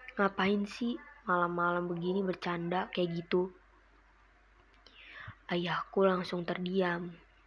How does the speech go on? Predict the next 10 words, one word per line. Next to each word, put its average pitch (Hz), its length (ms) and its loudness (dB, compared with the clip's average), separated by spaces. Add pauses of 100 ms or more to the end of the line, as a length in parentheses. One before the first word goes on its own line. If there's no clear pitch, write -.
(160)
dan 180 240 -2
kondisi 175 560 -2
menjadi 175 560 -2
hening. 175 400 -4 (3000)
Akhirnya 202 880 4
tibalah 185 560 0
kami 185 400 0
di 180 80 0
Sukabumi 175 800 -2
sekitar 196 880 -2